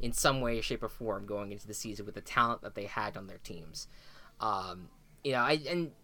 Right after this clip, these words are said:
I think we were probably not as high on some as others, but they were at least a general consensus, consensus in, in the outside world was that these teams were going to perform and, and do well 'cause they have what it takes.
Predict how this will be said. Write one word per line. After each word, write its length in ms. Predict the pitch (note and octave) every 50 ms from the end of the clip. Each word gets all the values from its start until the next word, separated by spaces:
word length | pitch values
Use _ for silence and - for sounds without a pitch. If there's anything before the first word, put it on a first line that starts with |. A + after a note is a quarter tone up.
| -
I 100 | F3+ F#3
think 200 | F3+ A#3 G#3 E3+ - - -
we 260 | D3+ D3 F#3 G3 F#3+
were 280 | F#3 F3+ E3+ F3 E3+
probably 320 | D#3+ - - F3+ E3+ E3 D#3+
not 240 | D#3+ D#3 D3+ D3 D3
as 80 | C#3
high 300 | - - C#3 C#3 C#3 C#3
on 160 | C3 B2+ B2
some 240 | B2 - C3+ B2+ B2
as 120 | B2 G#2+ -
others, 320 | - A#2+ A#2+ B2+ B2 A#2+
but 160 | A#2 - B2 -
they 140 | D3 D3
were 140 | D3+ D3 C#3+
at 100 | A2+ B2+
least 160 | C#3 C3+ B2+
a 60 | C#3 B2
general 300 | B2+ G#3 B3 C4+ A3+ E3+
consensus, 480 | - C#3+ A#2+ - C3 B2 A#2 - - - - -
consensus 680 | C#3 A#2+ - - B2 A#2 A2+ - - A#2 A2 - -
in, 260 | A2 A2 A2 G#2 G#2
in 220 | G#2+ - - G#2+ G#2
the 140 | G#2 G2 F2+
outside 460 | - A#2 - - - G#2 G2+ G2 F#2+
world 220 | G2 F2+ E2 F2 F2
was 180 | - G2+ G2 -
that 260 | - F2+ F2 E2 - - - - - - - -
these 200 | B2+ B2+ B2 -
teams 320 | - - B2+ A#2 A2+ G#2+
were 100 | A2 G#2+
going 240 | - G#2+ G#2 G2+ G2+
to 100 | - -
perform 480 | - G2+ - - G#2+ G2 F#2+ F#2+ F2
and, 200 | F#2+ F#2+ F#2+ F#2+ -
and 180 | D2 G2+ G2
do 160 | - G2+ G2+ F#2
well 340 | F#2 F#2+ F2 E2 D#2+ E2 -
'cause 140 | - A2+ G2+
they 140 | G2+ G2+
have 520 | F#2+ - - - - A#2+ G#2+ A2 G#2+ G#2+ - - - - - -
what 140 | - G#2+ G2+
it 100 | F#2+ -
takes. 440 | - - E2+ F2 - - - -